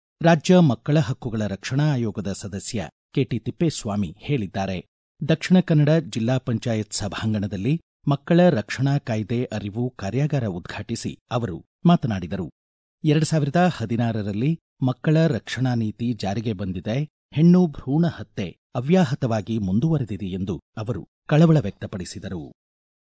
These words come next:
ಕಲಬುರಗಿಯಲ್ಲಿ ಪ್ರಧಾನ ಕಚೇರಿ ಹೊಂದಿರುವ ಕಲ್ಯಾಣ ಕರ್ನಾಟಕ ಪ್ರದೇಶಾಭಿವೃದ್ಧಿ ಮಂಡಳಿಗೆ ಆಡಳಿತ ಪಕ್ಷದ ಶಾಸಕರು ಸೇರಿದಂತೆ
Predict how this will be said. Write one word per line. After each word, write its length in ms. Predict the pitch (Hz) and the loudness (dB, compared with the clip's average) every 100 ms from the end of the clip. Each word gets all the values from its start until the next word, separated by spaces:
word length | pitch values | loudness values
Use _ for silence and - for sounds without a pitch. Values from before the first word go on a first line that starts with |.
| _ _ _ _ _ - | _ _ _ _ _ 4
ಕಲಬುರಗಿಯಲ್ಲಿ 720 | 180 202 196 180 185 170 196 | 6 6 4 4 4 6 4
ಪ್ರಧಾನ 460 | - 123 - 147 | 2 -4 2 2
ಕಚೇರಿ 440 | 160 123 - 127 117 | 2 0 -2 -2 -2
ಹೊಂದಿರುವ 460 | - 101 98 95 92 - - | -4 -4 -4 -4 -4 -8 -4
ಕಲ್ಯಾಣ 420 | 139 160 165 180 | 2 6 8 6
ಕರ್ನಾಟಕ 600 | - 123 120 113 117 120 131 | 4 0 0 0 -2 -2 -2
ಪ್ರದೇಶಾಭಿವೃದ್ಧಿ 1080 | - 98 117 - 120 113 - 131 117 - 110 | -2 -4 -2 -4 -6 -8 -8 -6 -8 -8 -4
ಮಂಡಳಿಗೆ 520 | 101 95 92 101 87 - _ _ - | -2 -2 -4 -6 -8 -10 _ _ -2
ಆಡಳಿತ 440 | 135 151 170 - | 2 4 4 2
ಪಕ್ಷದ 440 | - 131 - 120 | 0 -4 -4 -4
ಶಾಸಕರು 640 | 110 - 101 - 113 104 101 | -4 -4 -6 -6 -6 -6 -6
ಸೇರಿದಂತೆ 640 | - 104 95 104 92 117 | -6 -6 -6 -6 -4 0